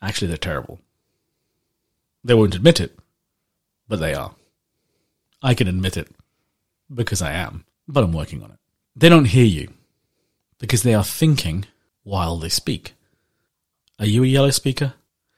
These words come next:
Since yellows think by speaking,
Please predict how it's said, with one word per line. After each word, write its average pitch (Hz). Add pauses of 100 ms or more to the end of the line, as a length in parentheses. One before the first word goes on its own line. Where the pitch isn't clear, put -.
Since 165
yellows 135
think 107
by 113
speaking, -